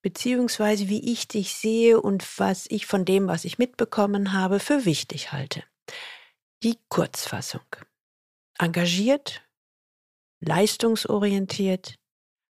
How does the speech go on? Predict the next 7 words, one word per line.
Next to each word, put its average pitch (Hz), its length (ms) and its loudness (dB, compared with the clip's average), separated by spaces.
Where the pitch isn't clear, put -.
kombiniert 240 840 4
mit 185 140 0
einer 175 260 2
sehr 233 800 2
hohen 180 400 2
sozialen 170 680 -2
Kompetenz. 180 840 -6